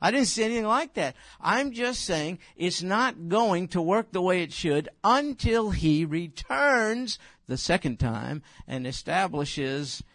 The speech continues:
his earthly kingdom with himself on the throne. And then all nations of the world will flock to Jerusalem.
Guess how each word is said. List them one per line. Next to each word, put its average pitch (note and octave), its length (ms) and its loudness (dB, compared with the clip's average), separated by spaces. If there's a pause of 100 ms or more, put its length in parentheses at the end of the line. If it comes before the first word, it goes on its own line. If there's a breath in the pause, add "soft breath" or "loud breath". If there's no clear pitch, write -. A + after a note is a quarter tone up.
(140)
his G3+ 420 4
earthly F3 420 0
kingdom C#3+ 640 -2 (180 loud breath)
with D3+ 260 -2
himself - 640 -6
on C3 240 -4
the B2+ 80 -4
throne. D3 520 -6 (100)
And F3+ 360 0
then A3+ 480 2 (160 loud breath)
all E4 340 10
nations B3+ 520 4
of G3+ 100 2
the F3 100 2
world G3 680 4 (200 loud breath)
will D3 180 0
flock D#3 760 2
to - 180 -4
Jerusalem. D3 720 -2